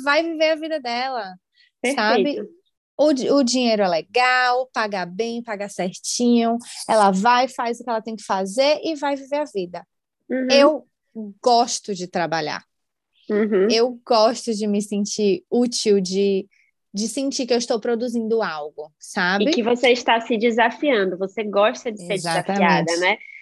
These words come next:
Speaker 2: É, quando você aprende, domina uma parte do processo, você já tá pensando na outra
Speaker 1: Na
Speaker 2: parte que
Speaker 1: outra.
Speaker 2: você quer aprender.
Speaker 1: Exato. É, é, minha mãe até fala, né,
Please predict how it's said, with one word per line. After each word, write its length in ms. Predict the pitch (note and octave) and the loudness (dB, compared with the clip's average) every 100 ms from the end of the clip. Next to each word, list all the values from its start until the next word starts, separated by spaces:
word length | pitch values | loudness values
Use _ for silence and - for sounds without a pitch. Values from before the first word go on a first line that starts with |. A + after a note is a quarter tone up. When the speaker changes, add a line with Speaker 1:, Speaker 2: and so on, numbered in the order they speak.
| - - | -14 -2
Speaker 2:
É, 280 | G3 F#3+ F3+ A3 | 0 2 0 -6
quando 340 | - B3+ C#4 B3+ | -2 0 0 -4
você 240 | C#4 C#4 | -6 -4
aprende, 520 | B3+ B3+ B3 C#4+ D4 | -6 -6 -6 -6 -8
domina 600 | A#3+ B3+ B3 B3 D4 E4+ | -6 -4 -4 -6 -6 -6
uma 160 | D#4 D4+ | -4 -6
parte 380 | C4 A#3+ - A#3 | -6 -8 -8 -10
do 80 | |
processo, 680 | A#3 A3 A3 G#3 G#3 G#3+ C4 | -4 -4 -2 0 0 0 -2
você 260 | A#3 B3 B3 | -4 -6 -6
já 140 | A#3 | -4
tá 120 | A#3 A#3 | -2 -4
pensando 520 | A#3+ - A3+ G#3+ A#3 | -6 -8 -6 -4 -2
na 160 | A3+ | 0
outra 240 | A3 B3 A#3+ | 2 4 6
Speaker 1:
Na 20 | |
Speaker 2:
parte 360 | A#3+ B3+ A3+ F#3+ | 6 6 4 2
que 100 | F#3 | 0
Speaker 1:
outra. 100 | G#3 | -2
Speaker 2:
você 180 | F#3 G#3 | 0 2
quer 140 | A#3 | 2
aprender. 560 | A3+ A#3 B3 G#3 C#3+ - _ _ _ _ _ _ | 2 2 0 -2 -6 -8 _ _ _ _ _ _
Speaker 1:
Exato. 520 | G3+ G#3+ G3+ D#3+ - - | 0 2 2 0 -4 -2
É, 680 | G#3+ G#3 G3+ - - G3+ F#3 | 2 2 0 -4 -6 -4 -4
é, 40 | F#3 | -6
minha 180 | G3 G3 | -8 -10
mãe 160 | F#3+ | -10
até 220 | G3+ G#3+ A3+ | -8 -6 -6
fala, 380 | A3+ F3+ F3 | -2 -2 -2
né, 240 | F3 F#3 | -4 -4